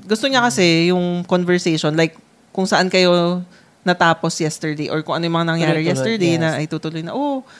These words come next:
Speaker 1: di ba?
Speaker 2: O
Speaker 1: Ano
Speaker 2: parang
Speaker 1: nangyari?"
Speaker 2: nobela, ganyan. May
Speaker 1: <laughs> Hindi ko
Speaker 2: continuation.
Speaker 1: <laughs> hindi ko alam kung parang
Speaker 2: May
Speaker 1: nobela,
Speaker 2: story.
Speaker 1: pero gusto niya s-, hindi ko rin, hindi ko rin alam eh. Kasi feeling ko ganun karamihan ng tao na mag-good morning or mag-, di ba? Hindi ba?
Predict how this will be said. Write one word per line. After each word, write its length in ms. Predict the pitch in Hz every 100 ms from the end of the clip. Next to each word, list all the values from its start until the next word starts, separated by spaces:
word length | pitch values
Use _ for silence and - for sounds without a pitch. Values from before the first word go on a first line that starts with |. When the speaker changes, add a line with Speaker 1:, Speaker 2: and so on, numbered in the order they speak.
| _
Speaker 1:
di 140 | _ 165
ba? 140 | 160
Speaker 2:
O 120 | 156
Speaker 1:
Ano 60 | 175
Speaker 2:
parang 240 | 185 185
Speaker 1:
nangyari?" 380 | 190 185 170 151
Speaker 2:
nobela, 160 | 143 151 143
ganyan. 400 | 139 143 151 151
May 140 | 139 135
Speaker 1:
<laughs> 20 |
Hindi 80 | 220
ko 60 | -
Speaker 2:
continuation. 600 | - 254 147 233 165 165 165 -
Speaker 1:
<laughs> 160 | -
hindi 140 | - 233
ko 80 | 254
alam 160 | 254
kung 140 | 247 233
parang 240 | 214 208
Speaker 2:
May 80 | 208
Speaker 1:
nobela, 380 | 202 190 175 175
Speaker 2:
story. 100 | 175
Speaker 1:
pero 180 | 202 202 202 196
gusto 200 | 190 196
niya 120 | 202
s-, 140 | 196 - _
hindi 180 | _ 180
ko 120 | 175
rin, 400 | 170 175 170 180
hindi 80 | 175
ko 100 | 185
rin 160 | 185 180
alam 180 | 170 185
eh. 120 | 160
Kasi 380 | 190 214 196 196 202 - - _ _
feeling 260 | 208 196
ko 140 | 196 208
ganun 400 | 196 196 185 185
karamihan 440 | 180 185 180 175
ng 120 | 175 170
tao 240 | 151 -
na 220 | 156 151 160 - _ _
mag-good 400 | - 151 160 170
morning 560 | 190 254 359 339 311 247
or 80 | 175
mag-, 260 | 175 170 190 - - -
di 120 | 214
ba? 200 | 175 147
Hindi 160 | 175 175
ba? 220 | 151 151